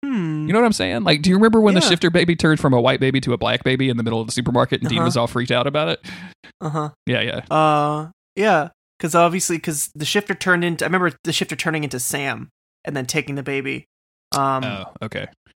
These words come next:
Speaker 1: when
Speaker 2: Do,
Speaker 1: they were,
Speaker 2: do you
Speaker 1: like, at
Speaker 2: remember
Speaker 1: the
Speaker 2: when this show
Speaker 1: compound
Speaker 2: had
Speaker 1: or whatever.
Speaker 2: shifter babies? <laughs>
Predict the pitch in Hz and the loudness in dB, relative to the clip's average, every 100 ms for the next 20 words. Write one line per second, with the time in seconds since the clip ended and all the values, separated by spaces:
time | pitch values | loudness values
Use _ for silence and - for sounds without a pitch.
0 | _ _ _ _ _ _ - 156 151 143 | _ _ _ _ _ _ -4 0 2 4
1 | 196 220 220 208 220 269 208 175 170 - | 4 4 4 4 4 4 4 4 2 4
2 | - 147 175 175 175 190 202 - - - | 4 4 2 0 -2 -2 0 0 -2 -6
3 | - | -4